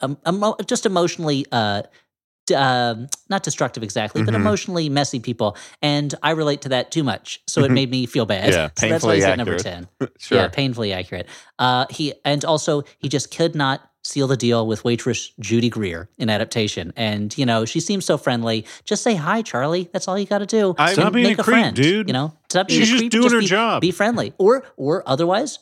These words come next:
Speaker 1: just go away. Just leave
Speaker 2: Just
Speaker 1: her a
Speaker 2: leave her
Speaker 1: nice tip
Speaker 2: alone.
Speaker 1: and just, and just don't
Speaker 2: Yeah.
Speaker 1: talk to her at all. Don't fantasize about her,
Speaker 2: Y-, you
Speaker 1: you
Speaker 2: know,
Speaker 1: know?
Speaker 2: this, uh, this adaptation poster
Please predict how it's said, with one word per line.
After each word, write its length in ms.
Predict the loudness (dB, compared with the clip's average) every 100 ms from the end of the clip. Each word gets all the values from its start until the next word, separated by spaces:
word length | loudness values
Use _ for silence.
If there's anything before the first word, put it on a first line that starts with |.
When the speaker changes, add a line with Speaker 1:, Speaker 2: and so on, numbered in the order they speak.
| _ _ _ -4
Speaker 1:
just 220 | -2 2
go 100 | 2
away. 300 | 4 2 0
Just 200 | -4 0
leave 120 | 2
Speaker 2:
Just 80 | 4
Speaker 1:
her 60 |
a 20 | 4
Speaker 2:
leave 80 |
her 60 | 4
Speaker 1:
nice 80 | 4
tip 60 | 4
Speaker 2:
alone. 100 | 2
Speaker 1:
and 80 | 0
just, 220 | -4 -6 -6
and 160 | -4 -2
just 160 | -2 0
don't 140 | 2
Speaker 2:
Yeah. 120 | 2
Speaker 1:
talk 200 | 0 0
to 100 | 0
her 80 | 0
at 40 |
all. 260 | 2 0 -2
Don't 180 | -2 0
fantasize 420 | -2 -2 -4 -4
about 220 | -6 -8
her, 80 | -8
Speaker 2:
Y-, 60 | -2
you 60 | 0
Speaker 1:
you 40 |
Speaker 2:
know, 120 | 4
Speaker 1:
know? 40 | 4
Speaker 2:
this, 260 | 2 0 2
uh, 540 | 4 4 4 2 -2
this 140 | -6 -2
adaptation 680 | 0 0 -2 -4 -4 -6
poster 720 | -2 0 0 0 2 2 0